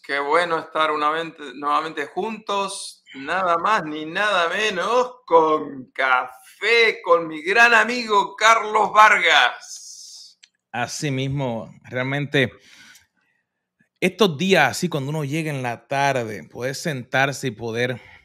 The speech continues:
Speaker 2: eh, como que bajar la neura y poder sentarse a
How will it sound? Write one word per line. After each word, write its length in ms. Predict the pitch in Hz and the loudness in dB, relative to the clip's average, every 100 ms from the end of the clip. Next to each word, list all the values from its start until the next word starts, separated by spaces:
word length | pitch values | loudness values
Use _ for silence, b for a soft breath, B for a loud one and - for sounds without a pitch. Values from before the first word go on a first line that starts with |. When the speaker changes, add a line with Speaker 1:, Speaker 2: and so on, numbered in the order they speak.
| b - _ - | b -20 _ -8
Speaker 2:
eh, 300 | 117 107 - | -4 -4 -8
como 300 | - 139 120 | -12 -8 -2
que 100 | 127 | 0
bajar 300 | 110 147 170 | 0 0 0
la 180 | 202 156 | 2 0
neura 540 | 127 131 113 - - _ _ _ _ _ _ _ _ _ _ | -2 -4 -6 -10 -20 _ _ _ _ _ _ _ _ _ _
y 140 | 127 | -12
poder 320 | 120 117 120 123 | -10 -6 -4 -4
sentarse 880 | 160 135 - 117 117 131 - 131 113 | -6 -8 -10 -8 -6 -8 -10 -8 -8
a 520 | 104 98 62 123 | -10 -16 -18 -20